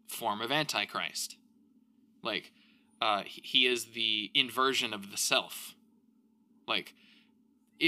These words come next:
it's very, uh, reassuring to say that, uh, evil cannot prevail because evil is unsustainable.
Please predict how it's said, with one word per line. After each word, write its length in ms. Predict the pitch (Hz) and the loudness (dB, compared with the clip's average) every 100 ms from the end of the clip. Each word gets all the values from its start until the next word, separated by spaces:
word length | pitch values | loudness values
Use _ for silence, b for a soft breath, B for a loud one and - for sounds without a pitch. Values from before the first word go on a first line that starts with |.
| 151 | 6
it's 220 | 160 - | 6 4
very, 720 | 156 202 214 190 175 - - _ 139 | 2 4 6 4 4 -2 -12 _ 2
uh, 220 | 139 127 | 4 6
reassuring 680 | 139 170 - 170 139 85 85 _ _ - | 6 6 6 4 2 -2 -10 _ _ -4
to 80 | |
say 300 | 127 139 127 | 2 6 6
that, 380 | 117 113 98 - _ b b _ _ | 6 2 0 -8 _ b b _ _
uh, 200 | 113 104 - | -4 -4 2
evil 340 | 147 139 139 - | 2 4 0 0
cannot 360 | 131 120 - | 0 0 -2
prevail 520 | - 110 104 131 180 _ - B B _ | -4 -2 0 0 -4 _ -20 B B _
because 580 | 131 - 120 104 95 - b b b - | -8 0 0 0 -4 -6 b b b -2
evil 220 | 127 117 110 | -2 0 -2
is 120 | 101 | -4
unsustainable. 720 | 98 - - 117 101 67 | -6 -2 0 0 -2 -10